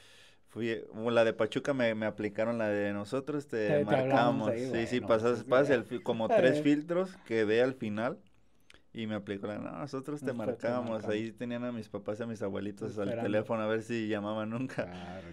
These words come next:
Speaker 1: Nunca
Speaker 2: claro.
Speaker 1: nos marcaron, después fui a o-, a otra, no me acuerdo qué equipo era, y ya la última fue Celaya, que, que ya ahí me quedé, pero, pero, pues, digo, siempre por ahí, no sé si mis papás tengan videos míos jugando, pero,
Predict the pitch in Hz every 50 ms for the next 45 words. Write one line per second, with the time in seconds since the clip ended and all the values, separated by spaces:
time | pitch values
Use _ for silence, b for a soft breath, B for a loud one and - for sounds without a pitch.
0 | - - - 110 120 120 120 135 127 127 120 117 113 107 - - - - 123 135
1 | 151 156 156 135 120 - - - 120 120 120 - - - - 127 123 120 120 120
2 | 123 120 - - 110 107 110 117 113 - 135 135 131 123 120 120 117 - 120 120
3 | 117 113 - 120 113 110 - 123 104 - - 117 117 123 147 170 - - - _
4 | _ _ _ - - - 117 101 104 104 104 104 107 104 101 117 113 113 107 101
5 | - 104 101 104 113 101 104 101 113 117 127 139 143 - - 101 98 95 92 92
6 | 92 92 90 92 87 - - - - - _ _ - 98 92 92 95 95 95 98
7 | 98 101 101 98 98 101 98 104 110 101 101 104 98 95 98 95 92 92 92 b
8 | b b b b b b b b b b b _ _ _ _ _ - 107 104 98
9 | 98 95 - 101 98 95 104 107 104 104 101 - 107 101 101 101 107 107 107 104
10 | 104 104 110 107 107 113 117 123 117 117 117 113 127 120 113 101 - 110 101 -
11 | - 107 104 - - 120 110 117 113 113 104 101 98 98 104 104 107 104 104 107
12 | 107 107 110 - - - 98 98 - 104 104 117 127 143 143 - - 110 104 98
13 | 98 98 98 95 95 92 92 92